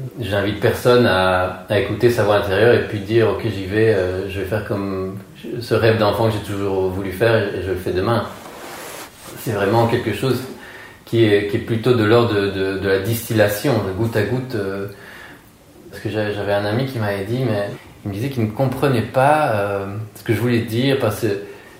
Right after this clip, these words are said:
lui, s'il écoutait sa voix d'enfant, mais il ferait comme ses enfants, il ferait rien de productif, <laughs> il ferait, il jouerait, il... Euh,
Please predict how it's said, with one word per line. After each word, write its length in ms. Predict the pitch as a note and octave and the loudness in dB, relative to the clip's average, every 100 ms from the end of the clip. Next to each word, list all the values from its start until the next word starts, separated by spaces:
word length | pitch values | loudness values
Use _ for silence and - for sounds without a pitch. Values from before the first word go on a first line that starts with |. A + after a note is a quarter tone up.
| - | -4
lui, 220 | A#2+ C#3 | 0 0
s'il 180 | - A2+ | 2 0
écoutait 280 | G#2+ A2 - | 0 -2 -4
sa 140 | - | -4
voix 140 | A2 | -4
d'enfant, 480 | G#2 F#2+ - C#3 D3 B2 | -2 -4 -2 2 2 0
mais 300 | F#2+ F#2+ F2+ - - - - | -4 -8 -10 -16 -20 -20 -14
il 60 | - | -6
ferait 160 | A#2 | -2
comme 140 | A2 G#2+ | 0 0
ses 120 | G2+ | 0
enfants, 360 | A2 A2 F3+ A#2+ | 0 2 2 2
il 60 | |
ferait 180 | G#2+ G#2 | 0 -4
rien 180 | F#2 A2 | -2 -2
de 40 | G#2+ | -2
productif, 540 | - G2 F2+ F3+ F3+ - | -4 -6 -4 -4 -2 -2
<laughs> 80 | - | -2
il 80 | D#3 | -2
ferait, 540 | - - B2 G#2+ - - - - - - | -4 -4 2 2 2 -4 -10 -12 -8 0
il 140 | A#2+ | 2
jouerait, 580 | A2+ G#2+ A2+ D3 E3+ D#3 | 4 4 6 6 6 6
il... 160 | A2+ G#2+ | 4 4
Euh, 600 | G2 G2 G2 F#2+ F#2+ - | 4 4 4 4 0 -2